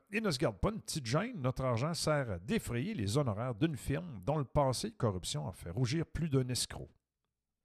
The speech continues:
C'est lourd comme accusation, là. C'est lourd.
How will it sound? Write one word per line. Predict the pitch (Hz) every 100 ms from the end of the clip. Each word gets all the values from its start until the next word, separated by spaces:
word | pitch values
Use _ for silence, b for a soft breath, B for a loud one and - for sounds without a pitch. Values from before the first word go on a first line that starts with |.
| _ _ _ _
C'est | - - -
lourd | 196 285 147 -
comme | - 78
accusation, | - 95 92 85 101 80
là. | -
C'est | - - 254
lourd. | 285 - -